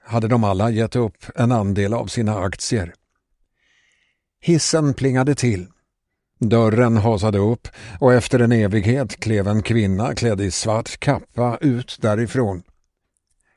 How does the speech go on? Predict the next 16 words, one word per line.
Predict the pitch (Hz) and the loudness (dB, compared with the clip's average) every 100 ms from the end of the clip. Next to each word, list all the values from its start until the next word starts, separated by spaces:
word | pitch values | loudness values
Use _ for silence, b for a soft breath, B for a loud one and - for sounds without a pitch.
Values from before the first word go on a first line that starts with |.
| - | -2
Klackarna | 147 147 - 139 131 113 | 2 2 2 2 2 0
smattrade | - 139 123 - 113 117 120 | -2 0 0 0 -2 0 0
mot | 117 - | 0 0
golvet | 107 101 101 104 - | 2 2 2 -2 -2
då | 113 | 0
hon | 110 120 | 2 4
hastade | 107 131 - - 113 | 4 2 0 -2 0
mot | 117 110 | 0 0
utgången. | 120 98 107 95 104 98 71 _ _ _ _ _ _ _ _ _ | 0 -2 0 0 0 -2 -6 _ _ _ _ _ _ _ _ _
"Slappna | - 135 131 127 127 127 123 | -4 0 2 0 0 0 0
av." | 143 127 120 113 101 87 95 78 _ _ _ _ _ _ | 2 2 4 4 2 0 -4 -6 _ _ _ _ _ _
Samuel | - 117 104 92 95 95 | -4 2 2 2 0 -2
knuffade | - 113 107 98 98 | -4 0 0 0 -2
honom | 95 101 107 | 0 0 0
i | 104 | 0
sidan. | - 98 82 82 | 0 -2 -2 -6